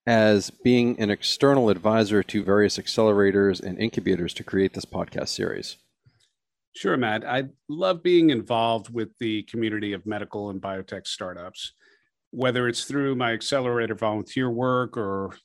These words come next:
Speaker 2: through midi's clients. So because of my relationships within the community,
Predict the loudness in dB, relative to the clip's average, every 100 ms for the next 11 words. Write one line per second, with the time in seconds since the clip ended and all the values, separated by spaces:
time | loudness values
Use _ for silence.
0 | -8 -4 -2 -4 -6 -6 -2 -2 -2 -4
1 | -8 -16 -16 _ _ _ _ -14 -2 -2
2 | 0 0 0 0 0 2 2 0 -2 -2
3 | -2 -2 -4 -4 -6 -8 -6 -8 -6 -2
4 | 0 0 -4 -4